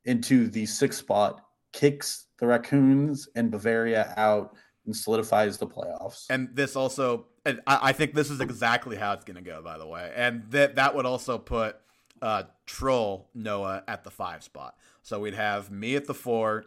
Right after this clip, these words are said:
Speaker 2: Troll at the five, and Noah Grant, the Toledo Tanks, at the six in this scenario. And I, I do think when I was looking at this yesterday, that,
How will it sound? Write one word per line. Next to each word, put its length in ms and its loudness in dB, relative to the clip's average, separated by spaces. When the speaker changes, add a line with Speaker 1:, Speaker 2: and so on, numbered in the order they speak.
Speaker 2:
Troll 380 -6
at 80 -12
the 80 -8
five, 600 -8
and 340 -12
Noah 260 -6
Grant, 360 -12
the 60 -18
Toledo 340 -12
Tanks, 540 -16
at 180 -12
the 80 -20
six 400 -20
in 180 -8
this 120 -12
scenario. 520 -10
And 300 0
I, 280 2
I 140 0
do 240 -2
think 320 -2
when 80 0
I 60 2
was 140 -2
looking 220 -4
at 100 -8
this 180 -8
yesterday, 460 -10
that, 260 -6